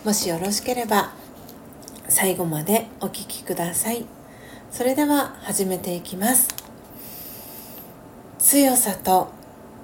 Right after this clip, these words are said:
輝きを取り戻す瞑想。魂力二十二。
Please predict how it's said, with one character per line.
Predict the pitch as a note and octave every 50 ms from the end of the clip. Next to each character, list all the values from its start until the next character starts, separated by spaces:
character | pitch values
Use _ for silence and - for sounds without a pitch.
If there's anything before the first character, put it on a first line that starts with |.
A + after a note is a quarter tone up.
| - -
輝 | - F#3 F3 E3+ F#3 G3+ A3 A#3 A#3+ A#3
き | - A#3 A#3
を | A#3 A#3 A3+
取 | - A3 G#3 A3
り | A#3
戻 | A#3 A#3+ B3 B3 B3+ B3
す | - - - - G#3+ G#3+ G#3 - - - - - - - - - - -
瞑 | E3 E3 D#3+ E3 F3+ G3
想。 | F#3+ - - F#3+ F3 F3 F3 F3 F3 E3+ D#3 D3 - - - - - - - - - - - - - - - - - - - - - - - - - - - - - - - - - - - - - - - - - - -
魂 | G3 F#3 G3 G#3+ A#3 A#3 - - B3+ A#3 A3+ G#3
力 | G3+ F#3 F3 - - D3+ D3 - - - - - - - - - - - - - - -
二 | F#3+ A3 B3+ C4+
十 | B3+ - G#3+ G3+ F#3 F3 D#3+ D#3 D3+ C#3+ C#3
二。 | D3+ F3+ G3+ G3+ G#3